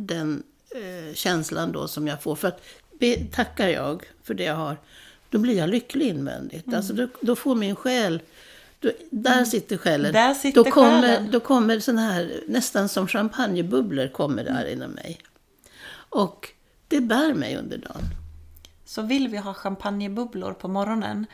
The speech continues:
Speaker 2: utan att dricka alkohol,
Speaker 1: Alkohol, ja.
Speaker 2: så var tacksam
Speaker 1: Mm.
Speaker 2: över
Speaker 1: Mm. Och de små
Speaker 2: livet.
Speaker 1: sakerna.
Speaker 2: Mm.
Speaker 1: Det behöver inte vara det jättestora.
Speaker 2: Mm. Vilken fin morgonrutin. Det blir som en,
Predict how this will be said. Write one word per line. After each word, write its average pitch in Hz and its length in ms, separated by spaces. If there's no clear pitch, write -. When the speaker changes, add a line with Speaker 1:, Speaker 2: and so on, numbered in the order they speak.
Speaker 2:
utan 196 380
att 180 100
dricka 180 500
alkohol, 190 180
Speaker 1:
Alkohol, 156 520
ja. 143 120
Speaker 2:
så - 160
var 220 180
tacksam 214 720
Speaker 1:
Mm. 202 160
Speaker 2:
över 190 440
Speaker 1:
Mm. 180 240
Och 392 120
de 330 160
små 320 260
Speaker 2:
livet. 208 120
Speaker 1:
sakerna. 185 440
Speaker 2:
Mm. 226 240
Speaker 1:
Det - 80
behöver 269 180
inte 262 160
vara 294 180
det 233 140
jättestora. 240 800
Speaker 2:
Mm. 220 340
Vilken 214 300
fin 214 340
morgonrutin. 262 760
Det 202 60
blir 269 160
som 214 160
en, 196 180